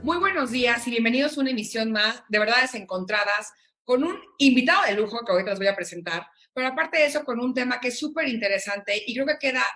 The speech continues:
ahorita maravilloso para el tema de la pandemia en la cual seguimos, a veces en semáforo rojo, amarillo o verde, con las empresas que perdieron muchos clientes, que no supieron retenerlos,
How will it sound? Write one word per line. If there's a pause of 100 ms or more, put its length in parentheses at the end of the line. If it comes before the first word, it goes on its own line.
ahorita
maravilloso
para
el
tema
de
la
pandemia
en
la
cual
seguimos, (260)
a
veces
en
semáforo
rojo,
amarillo
o
verde, (600)
con
las
empresas (240)
que
perdieron
muchos
clientes, (220)
que
no
supieron
retenerlos,